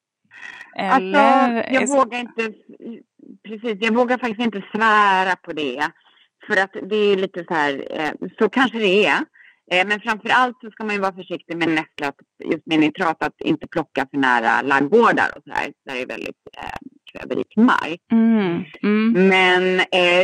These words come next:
Speaker 1: jag plockar lite här och lite där.
Speaker 2: Ja, ja, så då kanske inte det spelar någon roll om man har någon liten i
Speaker 1: Mm.
Speaker 2: skugga eller, utan snarare där det är
Speaker 1: Nej.
Speaker 2: kvä-, mycket k-, och mycket kväve. Just det,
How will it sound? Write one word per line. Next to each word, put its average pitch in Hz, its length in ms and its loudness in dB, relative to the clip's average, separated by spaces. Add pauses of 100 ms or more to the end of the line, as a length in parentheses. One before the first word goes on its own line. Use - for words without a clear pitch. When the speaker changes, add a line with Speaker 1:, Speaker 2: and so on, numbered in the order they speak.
(160)
Speaker 1:
jag 240 240 2
plockar 170 380 -10
lite 139 240 -12
här 107 260 -4
och 90 60 -10
lite 104 240 -14
där. - 260 -2 (300)
Speaker 2:
Ja, 196 200 2
ja, - 140 -2
så - 120 -4
då 202 140 0
kanske 220 280 -2
inte 208 180 2
det 170 180 -2
spelar 165 400 -2
någon 175 160 2
roll 190 280 4
om 175 120 0
man 175 180 -2
har 170 200 0
någon 170 200 -2
liten 175 440 -4
i - 40 -2
Speaker 1:
Mm. 233 120 0
Speaker 2:
skugga 175 440 -2
eller, 160 680 -4 (180)
utan 202 280 0
snarare 180 400 0
där 214 120 4
det 190 60 6
är 190 240 4
Speaker 1:
Nej. 170 160 0
Speaker 2:
kvä-, 185 280 2
mycket 196 400 -4
k-, 190 60 -16 (380)
och 233 120 4
mycket 254 400 2
kväve. 233 720 2 (260)
Just 262 380 0
det, 175 200 -2